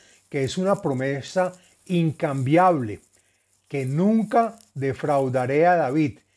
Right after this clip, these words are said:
y que nunca suspenderé su reinado. Zaró leolam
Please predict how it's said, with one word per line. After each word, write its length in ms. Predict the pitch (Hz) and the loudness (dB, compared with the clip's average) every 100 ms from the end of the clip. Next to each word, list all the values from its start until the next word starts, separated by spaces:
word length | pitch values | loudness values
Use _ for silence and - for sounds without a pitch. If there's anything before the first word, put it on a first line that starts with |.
| _ | _
y 120 | 139 | -14
que 200 | - 135 | -10 -8
nunca 540 | 123 170 202 - 233 220 - _ | -4 -2 -2 -2 -6 -6 -16 _
suspenderé 1040 | - 151 - - 151 123 120 123 175 190 _ _ | -10 -8 -8 -6 -6 -4 -4 0 0 -2 _ _
su 240 | - 139 | -10 -6
reinado. 580 | 127 120 123 117 95 - _ _ _ _ _ _ _ _ _ _ 131 | -4 -4 -4 -4 -6 -12 _ _ _ _ _ _ _ _ _ _ -4
Zaró 600 | 127 139 160 196 226 226 - | 0 4 4 4 2 -6 -8
leolam 840 | 139 135 131 143 180 208 208 | -4 -2 -2 0 0 -2 -8